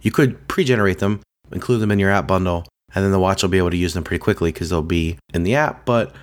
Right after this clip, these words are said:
otherwise, uh, the phone would have to generate them and send them over. The uh, WatchKit is an extension, which means you don't file new project n-, type of WatchKit app. What you do instead is you create your application,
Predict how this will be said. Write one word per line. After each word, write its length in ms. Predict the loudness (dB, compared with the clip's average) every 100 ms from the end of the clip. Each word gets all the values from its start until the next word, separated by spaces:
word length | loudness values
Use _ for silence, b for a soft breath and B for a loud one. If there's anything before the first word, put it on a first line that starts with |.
| B -2
otherwise, 720 | 2 2 2 2 0 -2 -14 _ _ _ -8
uh, 200 | -6 -4
the 140 | -6
phone 220 | 0 2
would 100 | 4
have 140 | 0 -2
to 80 |
generate 340 | -2 2 0 0
them 140 | -2
and 80 | -2
send 180 | 0 0
them 80 | 2
over. 300 | 0 -2 -4 _ -20 -12
The 520 | 0 4 6 4 2 -4 -20 _
uh, 100 | -10
WatchKit 460 | -6 -2 -2 0 2
is 160 | 2 2
an 60 |
extension, 520 | -2 0 0 0 0
which 180 | 0 2
means 280 | 2 0 -2 -12 _ -2
you 120 | 0
don't 300 | 2 0 -4 -16 -20
file 360 | -4 0 2 2
new 140 | 0
project 640 | 0 0 2 0 -2 -6 -8
n-, 160 | -8 -10 -10
type 300 | -2 -2 2
of 160 | 0 2
WatchKit 420 | -2 -2 -2 2
app. 240 | 0 -2 -8 _ _ _ _ -2
What 140 | 0
you 60 | 4
do 120 | 2
instead 340 | 2 0 2
is 140 | 2 -2
you 60 |
create 480 | -6 0 2 2 -2 -14 -2
your 140 | 0
application, 680 | 0 -2 0 2 2 0